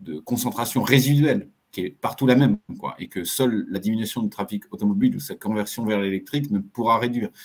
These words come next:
Donc, euh, donc voilà, bon. Bref, il y a, il y a, il y a pas de réponse évidente. <laughs>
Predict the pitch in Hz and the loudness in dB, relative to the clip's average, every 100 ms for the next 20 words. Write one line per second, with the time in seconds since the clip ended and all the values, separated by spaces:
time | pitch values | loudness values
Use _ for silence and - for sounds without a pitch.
0 | - - - _ _ 101 95 - 82 71 | -20 -20 -20 _ _ -2 -2 -4 -8 -10
1 | _ _ - 95 101 85 82 - _ _ | _ _ -8 -4 -2 -4 -8 -14 _ _
2 | _ _ _ _ - - 95 107 104 - | _ _ _ _ -10 -6 -2 -2 -2 -2
3 | 98 - 104 117 104 107 104 104 101 98 | -2 0 0 0 0 0 -2 -4 -4 -6
4 | 87 - _ - - | -10 -16 _ -8 4